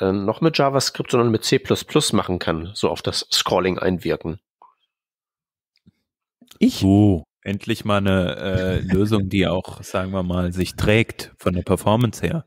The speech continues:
Speaker 2: Ja,
Speaker 1: So,
Speaker 2: eben,
Speaker 1: äh,
Speaker 2: genau. Ähm, ich weiß zwar jetzt nicht ganz genau, aber ich, ach so,
Speaker 1: I O S
Speaker 2: du meinst
Speaker 1: Safari?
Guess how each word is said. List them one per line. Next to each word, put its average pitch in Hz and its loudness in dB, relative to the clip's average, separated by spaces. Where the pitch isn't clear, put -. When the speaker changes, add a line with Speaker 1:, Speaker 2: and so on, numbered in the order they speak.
Speaker 2:
Ja, 120 2
Speaker 1:
So, 139 4
Speaker 2:
eben, 175 2
Speaker 1:
äh, 101 -4
Speaker 2:
genau. 117 2
Ähm, 127 4
ich - -8
weiß 139 -2
zwar 123 4
jetzt - -2
nicht - -10
ganz 247 -6
genau, 170 0
aber 139 2
ich, - -6
ach - 4
so, 165 4
Speaker 1:
I - 6
O 147 6
S 123 4
Speaker 2:
du 127 -6
meinst 135 2
Speaker 1:
Safari? 196 -2